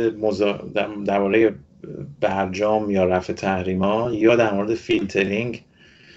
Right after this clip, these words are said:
مم-، اونجا مثلاً یه، توی این دو، همین دو سه سال یه تغییراتی اتفاق افتاده باشه که اونا هم قانع شده باشن که مثلاً این جواب نمیده، این روش، که من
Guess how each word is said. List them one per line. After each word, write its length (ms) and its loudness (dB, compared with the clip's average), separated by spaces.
مم-، 360 0
اونجا 380 4
مثلاً 560 2
یه، 280 2
توی 180 0
این 220 -2
دو، 240 -2
همین 260 2
دو 120 6
سه 160 -4
سال 360 4
یه 280 4
تغییراتی 600 -2
اتفاق 360 -6
افتاده 360 -8
باشه 380 -10
که 260 -2
اونا 340 4
هم 80 4
قانع 240 2
شده 260 2
باشن 320 -2
که 100 -10
مثلاً 420 -6
این 320 -4
جواب 380 2
نمیده، 480 -2
این 160 -2
روش، 580 0
که 120 -2
من 280 0